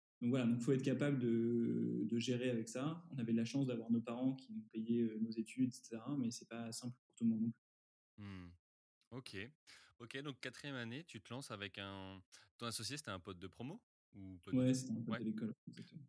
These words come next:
Speaker 2: Ok, donc vous êtes lancé sur cette, euh, cette entreprise. Euh, alors, ça, ça me fait penser à un autre épisode que j'ai enregistré avec, euh, Clémence Wurtz, euh, de Flair,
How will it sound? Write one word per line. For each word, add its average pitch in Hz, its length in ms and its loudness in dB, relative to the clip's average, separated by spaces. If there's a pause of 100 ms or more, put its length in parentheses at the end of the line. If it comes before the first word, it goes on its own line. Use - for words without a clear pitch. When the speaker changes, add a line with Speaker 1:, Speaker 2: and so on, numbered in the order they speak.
Speaker 2:
Ok, 98 240 -12
donc 92 200 -10
vous 92 140 -12
êtes 90 140 -12
lancé 110 420 -8
sur 98 220 -10
cette, - 280 -14
euh, 85 720 -12
cette 87 240 -16
entreprise. 101 680 -8 (500)
Euh, 92 240 -6
alors, 92 260 -10
ça, - 160 -12
ça - 140 -12
me 95 40 -16
fait 101 100 -14
penser 101 260 -10
à 104 40 -8
un 92 120 -8
autre 98 180 -12
épisode 101 380 -12
que 95 100 -20
j'ai 85 100 -16
enregistré 87 360 -16
avec, 90 160 -18
euh, 82 140 -16
Clémence 92 360 -10
Wurtz, 104 320 -12 (500)
euh, 87 300 -8
de 85 240 -12
Flair, 110 500 -4